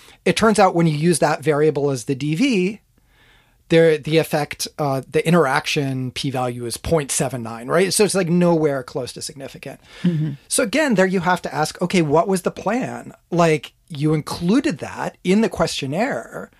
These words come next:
Speaker 1: Presumably at some point you thought it was worth asking.
Speaker 2: Mm-hmm.
Speaker 1: Then by the time you get to the write-up, it's not mentioned.
Speaker 2: Right. And, uh, I think we'll probably get into this kind of thing when we start talking more about the specifics of pre-registration and what pre-registration allows you to do and doesn't allow you to do.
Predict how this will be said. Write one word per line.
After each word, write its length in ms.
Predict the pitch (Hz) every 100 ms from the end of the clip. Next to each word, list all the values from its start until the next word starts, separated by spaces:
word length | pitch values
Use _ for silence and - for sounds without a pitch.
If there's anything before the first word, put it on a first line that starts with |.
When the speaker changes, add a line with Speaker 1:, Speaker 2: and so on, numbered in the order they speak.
| _ - _
Speaker 1:
Presumably 640 | - 170 170 247 214 175 156
at 120 | 143
some 260 | - 160 214
point 300 | - 165 151
you 100 | 143
thought 300 | - 135 180
it 100 | 190
was 160 | 156
worth 300 | 135 139 147 _ _
asking. 640 | 139 143 - 123 113 175 - _ _ 196
Speaker 2:
Mm-hmm. 180 | 160
Speaker 1:
Then 80 | 160
by 140 | 196 190
the 100 | 190
time 160 | 180
you 100 | 160
get 200 | 135 156
to 80 | 156
the 80 | 147
write-up, 540 | 175 233 156 147 - - _ _ _ _ -
it's 220 | 175 -
not 200 | 165 151
mentioned. 640 | 135 131 - 127 - 185
Speaker 2:
Right. 240 | 175 185 - - - - - _ - - - -
And, 240 | 202 208 - _ _ _ _ _ _ _
uh, 220 | 185 180 170
I 60 |
think 160 | 202 226
we'll 120 | 214
probably 400 | - 175 180 165
get 180 | 151 160
into 220 | 160 156
this 240 | 156 151 -
kind 240 | 147 147
of 80 | 143
thing 280 | 151 147 147
when 140 | 147
we 100 | 143
start 200 | 139 147
talking 340 | 143 139 147
more 260 | 147 156 156
about 520 | 151 135 143 139 _
the 80 | 156
specifics 480 | - 143 151 143 -
of 100 | 143
pre-registration 800 | - 147 143 147 - 185 190 180
and 160 | 156
what 220 | 151 151 -
pre-registration 880 | 160 151 147 147 - 151 147 147 139
allows 400 | 135 143 151 151
you 80 |
to 100 | 151
do 200 | 147 151
and 160 | 139 139
doesn't 260 | 170 175 175
allow 220 | 147 135
you 160 | 143
to 100 | 143
do. 360 | - 147 131